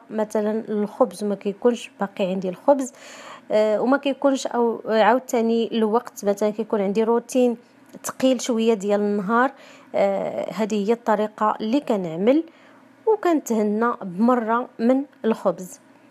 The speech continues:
آه، كنعمل فقط خطوط عشوائيه. انا هنا كنعمل بالفرشيط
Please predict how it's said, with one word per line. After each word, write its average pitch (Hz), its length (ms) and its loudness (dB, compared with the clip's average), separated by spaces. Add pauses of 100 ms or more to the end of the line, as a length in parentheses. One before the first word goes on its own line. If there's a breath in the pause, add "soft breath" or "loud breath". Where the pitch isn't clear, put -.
(540 soft breath)
آه، 226 600 0
كنعمل 254 1040 0
فقط 359 340 0
خطوط 254 500 -2
عشوائيه. 220 1040 -2 (220)
انا 214 220 0
هنا 214 180 -2
كنعمل 202 800 -2
بالفرشيط 262 720 0